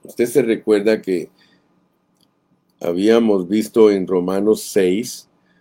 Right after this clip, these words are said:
donde se habla de que nuestro viejo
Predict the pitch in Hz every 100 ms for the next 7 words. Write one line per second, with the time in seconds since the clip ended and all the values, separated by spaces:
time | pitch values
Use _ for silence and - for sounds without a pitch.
0 | _ _ - 95 98 95 92 90 92 87
1 | 92 107 113 95 92 - 90 90 82 -
2 | 87 82 92 113 -